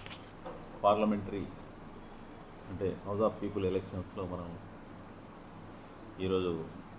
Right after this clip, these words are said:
పత్రికా సమావేశం ఏర్పాటు చేసుకున్నాం.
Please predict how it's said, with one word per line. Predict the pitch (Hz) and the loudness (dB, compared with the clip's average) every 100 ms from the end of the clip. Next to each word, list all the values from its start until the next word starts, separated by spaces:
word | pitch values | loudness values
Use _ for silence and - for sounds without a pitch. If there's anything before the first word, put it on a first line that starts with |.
| - - - - - - - - - - - - | -12 -12 -12 -12 -12 -12 -10 -12 -12 -12 -10 2
పత్రికా | 95 98 104 | 4 4 2
సమావేశం | 95 92 90 87 85 92 85 | 2 2 0 0 -2 0 -2
ఏర్పాటు | - 87 87 | 4 2 2
చేసుకున్నాం. | 87 - 90 | -2 -4 -2